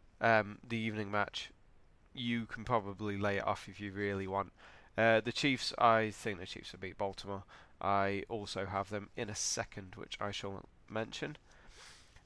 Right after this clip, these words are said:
Um, so yeah, that fourfold was Green Bay,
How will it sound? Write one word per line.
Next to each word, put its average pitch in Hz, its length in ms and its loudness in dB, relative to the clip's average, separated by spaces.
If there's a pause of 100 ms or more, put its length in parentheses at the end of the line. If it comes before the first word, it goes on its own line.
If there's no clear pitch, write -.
Um, 110 460 6
so - 180 4
yeah, 113 220 4 (180)
that 120 200 8
fourfold 120 640 2 (140)
was 104 400 -2 (160)
Green 127 260 -2
Bay, 117 300 6